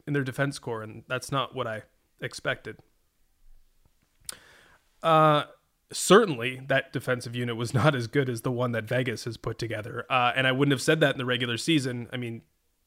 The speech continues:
Alex Pietrangelo wasn't fitting in perfectly. His acquisition made it so that they played with five defensemen on occasion.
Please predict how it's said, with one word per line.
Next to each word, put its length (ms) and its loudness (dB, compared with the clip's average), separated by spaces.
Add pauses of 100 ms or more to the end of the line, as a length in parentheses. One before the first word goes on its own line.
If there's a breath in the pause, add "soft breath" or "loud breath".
(240)
Alex 220 -4
Pietrangelo 540 -2
wasn't 420 0
fitting 400 -2
in 180 -2
perfectly. 760 -2 (260 soft breath)
His 440 0 (120)
acquisition 720 0
made 160 -2
it 100 -6
so 240 -2
that 140 -6
they 120 -6
played 300 -4
with 140 -12
five 240 -2
defensemen 520 -4
on 120 2
occasion. 520 0